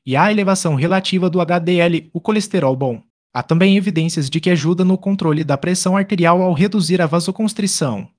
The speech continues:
Quanto à proteção da pele, ensaios mostram que a ingestão de licopeno pode reduzir lesões causadas pela exposição solar. Esse efeito tende a ser maior quando o licopeno é consumido junto com outros antioxidantes, como betacaroteno e vitamina C e E.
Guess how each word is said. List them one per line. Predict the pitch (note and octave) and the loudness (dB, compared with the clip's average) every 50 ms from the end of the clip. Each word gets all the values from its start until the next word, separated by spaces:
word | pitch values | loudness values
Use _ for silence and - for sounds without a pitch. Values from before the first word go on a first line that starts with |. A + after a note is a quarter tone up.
| _ _ _ _ - | _ _ _ _ -4
Quanto | C#3+ D3 D#3 G#3+ | -4 -2 2 0
à | G3 | 0
proteção | - - F#3 - F#3+ F3 - E3+ D#3 | 0 0 -2 0 0 -2 0 0 0
da | D#3 D3 | 0 0
pele, | D3+ - E3 D3 A#2+ A2+ B2 - - | 2 2 2 2 2 2 -2 -4 -4
ensaios | E3+ E3 - - E3 F3 F#3+ F#3+ F#3+ | -4 -2 0 2 2 2 2 2 2
mostram | F#3 F3 F3+ F3+ - G3+ G3+ F#3+ | 2 2 2 2 2 2 0 2
que | F#3+ G3+ | 2 2
a | F#3+ | 2
ingestão | F#3 F3+ G3 F#3 - - G3 F#3 | 4 4 2 2 2 2 2 2
de | D#3+ D#3 | 2 2
licopeno | D#3 E3+ F3 - E3 - F#3 F#3 F#3+ F#3+ | 2 0 0 -2 0 2 2 4 4 2
pode | F#3+ G3 G3 F3+ F#3 | 4 2 2 4 4
reduzir | F3 G#3 G#3 G#3 G#3+ F3 E3 D#3+ | 2 2 2 2 0 2 2 2
lesões | D3+ E3+ F3 C#3 D#3 D#3+ F3 D#3+ - | 2 2 2 2 2 2 2 0 0
causadas | - A3 G#3+ E3+ E3+ E3 D#3+ F3 E3+ E3+ - | 0 2 2 4 4 2 2 2 -2 -2 -2
pela | - C3+ B2+ C3 | -4 -4 -4 -4
exposição | B2+ - - F#3 E3+ F#3 F#3 - G3 F#3 | -4 -4 -2 -2 0 0 0 0 0 0
solar. | F3 - F3+ F3 E3+ D3 B2 A2 G#2+ G#2+ - _ _ _ _ _ _ - | 0 0 0 0 0 0 0 0 -2 -6 -10 _ _ _ _ _ _ -8
Esse | C3+ - - | -4 -2 -2
efeito | D#3+ D#3 - F#3 F#3+ F#3 G3+ F#3+ | -2 0 0 0 0 0 -2 -4
tende | - E3 D#3+ E3 C#3 C#3 | -2 0 0 0 0 -2
a | B2+ | -2
ser | - - E3+ E3+ | -2 -2 -2 -2
maior | F3 G3+ D#3 D3 D3+ E3 | 0 0 0 0 0 0
quando | D#3+ - F3 F3 E3+ | -2 -2 -2 -2 0
o | F3+ | 0
licopeno | F3 F#3 F#3+ - F#3+ - - C#3+ D3+ E3 F3+ F#3+ | 0 -2 -2 -4 -6 -4 0 2 2 2 2 2
é | F#3+ G3 | 0 0
consumido | G3 - A3+ A3 - - A3 G3+ G3 F3+ G3+ | 0 0 -2 -2 -2 0 0 2 2 2 2
junto | F#3 C3+ D3 F3 F#3+ - F#3+ | 0 0 0 0 -2 -2 -4
com | - C#3 B2 | -6 -4 -4
outros | B2+ D3+ F3+ - F3+ E3+ D3+ | -2 -2 -2 -2 -2 -2 0
antioxidantes, | F#3 G#3+ A3 - A3 - - - A3 D#3 D3+ D3 C3+ B2 - C3 - - - _ _ | 0 0 0 -2 -4 -6 -6 -6 -4 -2 -2 -2 -2 -4 -6 -8 -8 -10 -10 _ _
como | - F#3+ F#3+ G3 | -2 0 0 2
betacaroteno | F3 F#3 F#3 E3 - - F3 F3+ F3 F3 - D#3 D#3 D#3 E3+ E3+ - | 0 0 -2 -4 -2 -2 -2 -2 -2 -2 -2 0 0 0 -2 -4 -4
e | - F#3 | -4 -2
vitamina | F#3+ A3 A3 A3 G3 F3 F3 F3+ F#3+ G3 | -2 -2 -2 0 0 0 0 0 0 0
C | F#3+ - - E3+ F3+ E3+ - - | -2 -2 -2 -2 -2 -4 -8 -10
e | D3+ C#3 - | -10 -8 -6
E. | C#3 A2 G2+ | -6 -8 -8